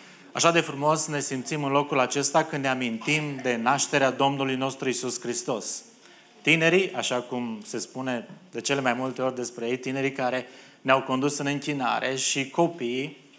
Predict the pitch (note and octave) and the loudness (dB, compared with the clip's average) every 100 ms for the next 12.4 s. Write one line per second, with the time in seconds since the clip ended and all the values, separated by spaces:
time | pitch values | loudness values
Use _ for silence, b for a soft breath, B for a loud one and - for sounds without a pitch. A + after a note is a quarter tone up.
0 | B B B B - D3 D3+ D#3 D#3+ D#3 | B B B B 4 6 8 6 2 0
1 | G#3+ F#3 F#3 E3 D3+ D#3 F3 E3+ E3 E3+ | 4 4 6 2 4 6 8 8 6 4
2 | C#3+ C#3 A2+ - D#3+ E3 - A3 A3 - | 6 6 4 2 4 4 4 4 4 4
3 | G#3 G3+ - F#3 E3+ - F#3 D#3 C3+ B2+ | 2 2 4 6 6 6 4 6 4 4
4 | - D3 C#3+ E3 F#3+ F3+ C3+ B2+ - E3 | 0 0 2 4 6 6 6 2 2 0
5 | E3 E3 E3 F3 E3+ E3+ E3+ F3 E3+ D3 | 2 2 2 0 0 0 0 4 6 6
6 | - - F2 - - - _ B B B | 4 -4 -8 -12 -20 -20 _ B B B
7 | B B B B B B B _ _ D3 | B B B B B B B _ _ 4
8 | D3 A#3 B3+ G#3 G3 F#3+ F#3 E3+ D#3 E3+ | 4 4 4 4 6 6 4 2 2 2
9 | E3+ D3 C3+ - _ _ _ - - - | 0 -4 -10 -20 _ _ _ -20 -20 -20
10 | - F3 F3+ G#3 G3 F#3 F#3+ F#3 F3 F3+ | -2 2 6 4 4 4 6 6 6 6
11 | F#3 F3 G3+ F#3 D3+ - C3+ - C3+ B2+ | 4 4 2 2 2 0 -2 2 2 0
12 | A2+ C3 B2 | -2 2 2